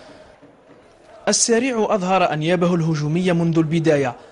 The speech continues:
دراج يستقبل عرضية بوعزة برأسية أخطأت طريق الشباك. رد الوداد كان بركنية بلحمري التي أصابت القائم.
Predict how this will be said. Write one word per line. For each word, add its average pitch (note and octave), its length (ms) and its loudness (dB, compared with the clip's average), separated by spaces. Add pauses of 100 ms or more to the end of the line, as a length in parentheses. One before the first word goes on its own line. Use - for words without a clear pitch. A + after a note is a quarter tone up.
(160)
دراج D#3 440 0
يستقبل D#3+ 560 -2
عرضية D#3 540 0
بوعزة E3 440 0
برأسية E3 760 -2 (400)
أخطأت G3 520 0
طريق D#3+ 260 0
الشباك. D3 640 -4 (720)
رد A3 240 2
الوداد A#3 580 2
كان G#3+ 340 0
بركنية F#3 600 0
بلحمري D#3+ 600 -2
التي F#3 320 2
أصابت E3 480 -2
القائم. D3+ 540 -2